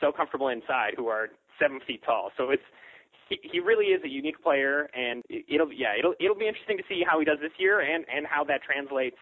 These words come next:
uh, into a league that's, you know, certainly the N B A is gonna be a lot more physical than what he sees in college, uh, basketball.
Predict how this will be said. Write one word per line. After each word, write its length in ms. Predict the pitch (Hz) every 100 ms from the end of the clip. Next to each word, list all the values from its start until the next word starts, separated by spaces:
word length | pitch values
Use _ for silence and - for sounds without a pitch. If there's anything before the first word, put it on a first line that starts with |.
| 127
uh, 200 | 123 120
into 240 | 113 - 151
a 80 |
league 200 | 165 160 151
that's, 180 | - - _ _ - _
you 60 | 175
know, 120 | 170 -
certainly 320 | 226 208 196 147
the 80 | 156
N 100 | 180
B 100 | 180
A 40 | 185
is 80 | 165
gonna 120 | 165
be 80 | 147
a 80 | 139
lot 160 | 156
more 140 | 139 143
physical 320 | 170 156 143
than 300 | 127 127 127
what 100 | 131
he 120 | 147 -
sees 140 | 156 139
in 60 |
college, 260 | 127 131 131 - - - 120
uh, 220 | 120 117
basketball. 580 | 131 135 - 107 95